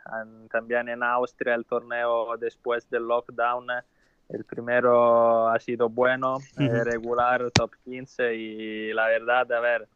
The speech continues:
Speaker 1: no se puede decir que he ido ahí sabiendo de ganar cien por cien, pero estaba jugando bien, he empezado bien el primer día y al final, eh, llegó.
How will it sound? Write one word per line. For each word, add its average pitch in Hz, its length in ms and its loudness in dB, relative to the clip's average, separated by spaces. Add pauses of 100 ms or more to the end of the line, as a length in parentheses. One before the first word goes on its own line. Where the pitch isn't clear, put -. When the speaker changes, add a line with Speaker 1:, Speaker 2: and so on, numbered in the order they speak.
(560)
Speaker 1:
no 117 140 -4
se 120 160 2
puede 135 240 6
decir 135 460 0
que 127 260 4
he 123 60 2
ido 131 200 4
ahí 131 380 4
sabiendo 127 560 2
de 123 120 0
ganar 123 420 0
cien 123 280 -4 (100)
por 123 280 2
cien, 135 260 0
pero 110 920 0
estaba 120 340 2
jugando 123 420 2
bien, 131 320 0 (380)
he 117 80 -12
empezado 120 460 4
bien 127 260 0
el 123 100 -8
primer 123 460 -2
día 135 420 2
y 117 300 -2
al 113 140 -2
final, 117 440 -4
eh, 113 200 -2
llegó. 113 340 -4